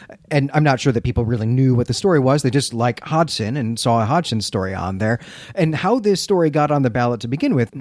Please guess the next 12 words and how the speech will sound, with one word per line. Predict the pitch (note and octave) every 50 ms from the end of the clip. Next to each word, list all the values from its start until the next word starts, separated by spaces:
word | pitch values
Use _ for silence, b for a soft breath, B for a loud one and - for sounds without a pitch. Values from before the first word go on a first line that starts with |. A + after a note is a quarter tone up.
| -
is | - C#3 A#2
that | D3+ C#3+ D3
it | D3 D3
is | D#3 C#3
included | F3 F3 D3+ - - F3+ G3 F#3+ F3+ D#3 C#3
in | - C#3 D3 D#3 D3+ D3 C3+ C3
this | B2 B2+ A2+ -
beautiful | - C3 F3+ F#3+ E3+ D#3 C#3 A#2
volume | B2 A2 A2+ A#2+ A2 G#2 G2
by | F2+ G#2 G#2 G#2 G2+ G2+ G2 G2 G2
Nightshade | A2 A#2 A2 A#2 G#2+ - - A2+ G#2 G2+ F#2+
Books | - E3+ D3 - - -